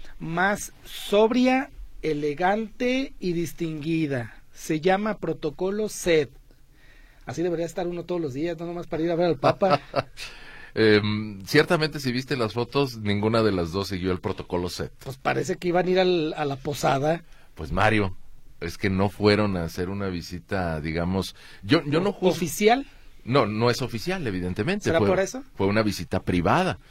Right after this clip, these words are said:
Speaker 2: Pero también diría, y con mucho respeto a la vida privada, ¿eh? Yo no me quiero meter para nada en las creencias de las personas, en cómo lo, cómo lo viven, porque, pues, eso sería sumamente irrespetuoso y además es estrictamente personal.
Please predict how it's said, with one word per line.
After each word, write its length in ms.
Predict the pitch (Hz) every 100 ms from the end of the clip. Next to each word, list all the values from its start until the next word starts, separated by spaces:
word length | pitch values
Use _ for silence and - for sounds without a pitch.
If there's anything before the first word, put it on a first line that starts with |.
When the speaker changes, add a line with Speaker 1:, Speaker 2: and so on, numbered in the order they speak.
| - - - -
Speaker 2:
Pero 640 | 277 277 208 135 107 95
también 360 | - 107 123 131
diría, 400 | 127 123 131 -
y 120 | 110
con 180 | 117 113
mucho 240 | 165 214
respeto 420 | 175 143 156 156
a 40 | 156
la 100 | 117
vida 180 | 117 120
privada, 440 | 87 78 78 104
¿eh? 80 | 117
Yo 100 | 120
no 80 | 127
me 140 | 120
quiero 220 | 117 113
meter 280 | 113 - 101
para 260 | - 98 87
nada 440 | 85 101 117 156 - - -
en 180 | 80 87
las 180 | 85 -
creencias 480 | 95 92 95 113 101
de 100 | 90
las 180 | 82 -
personas, 640 | 78 85 90 101 110 98
en 120 | 92
cómo 260 | 82 90 98
lo, 420 | 92 85 78 69 - - -
cómo 240 | - 117 120
lo 180 | 98
viven, 400 | 90 101 98 160 -
porque, 380 | 78 - 80
pues, 200 | 78 82
eso 180 | 87 90
sería 320 | 90 85 90
sumamente 420 | 101 92 90 87 92
irrespetuoso 580 | 85 - 82 95 98
y 100 | 95
además 340 | 82 78 87 87
es 100 | 87
estrictamente 640 | 92 82 85 85 80 -
personal. 500 | - 90 117 160 165